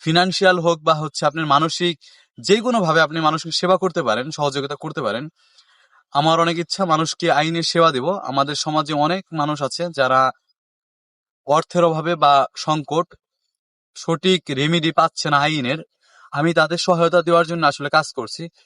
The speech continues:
সেই জন্য তো আমাকেও একটা পজিশনে যেতে হবে। আসলে আমি যদি আইন পেশায় না থাকি বা এইগুলোর সাথে সংযুক্ত না থাকি, আমি কিন্তু তাকে একটা রেমেডি দিতে পারবো না, তাকে একটা রেজাল্ট দিতে পারবো না। সমাজে দেখা যায় অনেকে টাকার অভাবে বা মানুষ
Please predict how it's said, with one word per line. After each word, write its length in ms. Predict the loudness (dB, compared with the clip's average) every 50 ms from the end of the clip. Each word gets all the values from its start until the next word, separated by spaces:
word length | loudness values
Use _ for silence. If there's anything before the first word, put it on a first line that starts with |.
| _ _ _ -8
সেই 200 | -2 -2 0 0
জন্য 220 | 0 0 0 0 0
তো 80 | 2 2
আমাকেও 580 | 2 2 0 0 0 0 -2 _ 0 2 4
একটা 320 | 4 2 0 _ _ 2 2 2
পজিশনে 460 | 2 0 -2 -4 -4 -4 -6 -4 -4
যেতে 220 | -4 -2 0 0 2
হবে। 260 | 2 0 0 -2 -4 -8 -8 _ _ _ _ _ _ _ _ _ _ _ -6
আসলে 260 | -6 -4 0 2 2
আমি 160 | 4 4 2 0
যদি 220 | -4 -4 0 2 2
আইন 240 | 4 4 2 0 -2 -4
পেশায় 380 | -4 -4 -2 0 0 0 0
না 120 | 0 0 0
থাকি 320 | -2 -4 -8 -10 -10 -10 -10 -12 -14 -12 _
বা 100 | -2 -2 0
এইগুলোর 560 | -2 -4 -8 -12 _ _ -16 -8 -4 -4 -4
সাথে 180 | -4 -6 -8 -10
সংযুক্ত 380 | -8 -8 -8 -8 -10 -10 -10 -6
না 140 | -6 -4 -4
থাকি, 240 | -6 -8 -10 -12 -14 -14 _ _ _ _ _ _ _ -4
আমি 140 | -2 -2 -2
কিন্তু 180 | -2 -2 -2 0
তাকে 180 | 0 0 0 0
একটা 160 | -4 -4 -2 -2
রেমেডি 340 | -2 0 -2 -2 -2 -4 -6
দিতে 240 | -6 -4 0 2 4
পারবো 240 | 4 4 2 0 -4
না, 100 | -8 -8 -6
তাকে 220 | -6 -6 -6 -6
একটা 200 | -6 -6 -4 -2 -2
রেজাল্ট 300 | -2 0 -2 -4 -4 -4
দিতে 180 | -4 -4 -4
পারবো 240 | -2 -4 -6 -10 -12 -14
না। 100 | -14 -16 -18 _ _ _ _ _ _ _ _ _ _ _ _ -6
সমাজে 380 | -2 0 2 2 2 2 2 2
দেখা 200 | 2 2 2 2
যায় 140 | 4 2 2
অনেকে 240 | 2 0 -2 -2 -2
টাকার 300 | -2 0 2 2 2 2
অভাবে 320 | 0 -2 -4 -4 -4 -4 -2
বা 140 | 0 0 0
মানুষ 320 | 2 0 0 -2 -4 -6